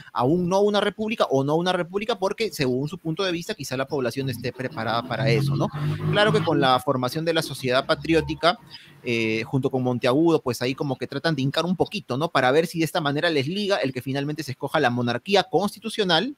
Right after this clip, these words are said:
que es diferente a una monarquía absoluta, tengamos en cuenta, para poder, eh, ser el sistema de gobierno del Perú. Pero claro, como hemos dicho acá dentro de lo que es la, mm,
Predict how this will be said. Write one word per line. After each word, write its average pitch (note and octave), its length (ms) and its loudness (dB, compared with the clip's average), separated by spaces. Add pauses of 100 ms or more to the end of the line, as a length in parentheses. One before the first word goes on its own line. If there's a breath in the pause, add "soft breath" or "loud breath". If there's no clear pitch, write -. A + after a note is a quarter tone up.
que B2+ 60 -6
es B2 60 0
diferente B2+ 320 -4
a - 20 -4
una C#3 80 -4
monarquía A#2+ 440 -4
absoluta, F3 500 -4
tengamos A#2 400 -6
en D#3 60 -6
cuenta, C#3+ 300 -2 (380 loud breath)
para B2+ 260 0
poder, B2+ 380 2
eh, A2+ 380 -2
ser C3 220 -4
el B2+ 120 -2
sistema B2+ 400 -2
de B2 60 2
gobierno A#2+ 380 0
del A#2+ 120 -2
Perú. A2+ 260 -2 (360 loud breath)
Pero A3+ 180 4
claro, B2 280 6
como C3+ 160 -2
hemos D#3 140 0
dicho E3+ 200 -2
acá D#3+ 180 2
dentro D#3 340 2
de C#3 120 4
lo A2+ 140 0
que C#3 100 0
es - 160 -6
la, A#2+ 420 2
mm, A2+ 220 -6